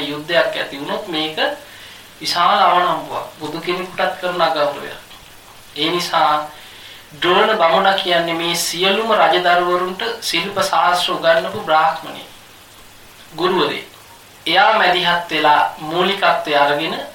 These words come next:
අර සියලු දෙනාම පොදුවේ එකඟතාවයකට ගත්තා. එයාට එකඟ වුණා, කීකරු වුණා. ඊව සමසේ ධාතුන් වහන්සේලා බෙදන්න තීරණය කරා. තීරණය කළ ද්‍රෝණ බමුණා චිතකය විවෘත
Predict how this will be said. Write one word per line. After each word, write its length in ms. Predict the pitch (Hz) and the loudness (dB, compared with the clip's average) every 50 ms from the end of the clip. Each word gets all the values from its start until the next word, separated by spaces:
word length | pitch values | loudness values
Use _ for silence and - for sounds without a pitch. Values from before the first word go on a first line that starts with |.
| - | -4
අර 200 | - 170 - - - | -2 0 2 2 0
සියලු 380 | - - 165 160 170 185 190 | -2 -2 -2 -2 -2 -2 -2
දෙනාම 440 | 180 170 165 170 175 185 196 202 208 220 - | -2 -2 0 2 4 4 6 4 4 2 0
පොදුවේ 460 | - 165 165 156 175 185 196 208 214 | -2 -2 -4 -2 -2 -2 -2 -2 -2
එකඟතාවයකට 840 | - - 180 175 180 175 175 170 170 170 165 165 170 165 - 180 165 | -2 -4 -4 -4 -4 -2 2 2 2 2 2 0 -2 -4 -6 -6 -6
ගත්තා. 420 | 147 139 143 143 143 - - - - - - - - - - - - - - - - - - - - - - - - - - | -2 -2 -2 -2 -4 -8 -14 -18 -18 -18 -20 -20 -20 -20 -20 -20 -20 -20 -20 -20 -20 -20 -20 -20 -20 -20 -20 -20 -20 -18 -10
එයාට 340 | - 156 165 165 170 170 175 | -2 2 4 4 6 4 2
එකඟ 300 | 175 - - 180 180 170 | 0 0 -2 -2 -2 -2
වුණා, 260 | 151 147 143 131 131 | -2 0 0 0 0
කීකරු 380 | - - 196 196 185 180 151 147 | 0 -2 -4 -6 -6 -4 -6 -6
වුණා. 320 | - - - - - - - - - - - - - - - - - - - - - - - - | -6 -6 -8 -10 -12 -14 -16 -18 -20 -20 -20 -20 -20 -20 -20 -20 -20 -20 -20 -20 -20 -20 -20 -20
ඊව 180 | - 165 165 165 | -12 -8 -6 -6
සමසේ 600 | 160 - - 175 170 170 220 220 220 - 196 190 180 | -4 -2 0 2 4 4 4 4 4 2 0 2 2
ධාතුන් 460 | 165 160 165 175 165 170 175 175 170 | 4 4 4 4 4 0 -2 0 2
වහන්සේලා 640 | 165 156 165 165 165 - - 170 170 170 180 180 180 | 2 4 4 2 2 0 -4 -6 -4 -2 -2 -2 -2
බෙදන්න 420 | 165 156 151 156 156 160 - 180 | -4 -2 0 2 2 0 -2 -4
තීරණය 440 | 170 165 160 156 151 151 151 147 147 | -8 -10 -10 -8 -8 -6 -6 -8 -10
කරා. 320 | 147 - - - - - - - - - - - - - - - - - - - - - - - - - - - - - - - - - - | -10 -12 -14 -14 -14 -18 -18 -20 -20 -20 -20 -20 -20 -20 -20 -20 -20 -20 -20 -20 -20 -20 -20 -20 -20 -20 -20 -18 -18 -18 -20 -20 -20 -20 -12
තීරණය 440 | - - 202 214 214 214 214 208 208 196 | -4 -2 0 2 2 2 2 2 0 0
කළ 220 | - 190 196 220 220 | 2 4 4 4 4
ද්‍රෝණ 320 | - 175 175 180 190 190 190 | 4 4 2 2 4 4 4
බමුණා 560 | - 165 160 160 165 170 185 - - - - | 4 4 4 4 4 4 4 4 4 4 2
චිතකය 580 | - - 180 180 180 202 196 196 196 214 220 214 202 | 0 -2 -2 -2 0 0 -2 -2 0 2 2 2 2
විවෘත 440 | 185 185 190 208 - 202 - - | 2 0 0 -2 -2 -4 -6 -8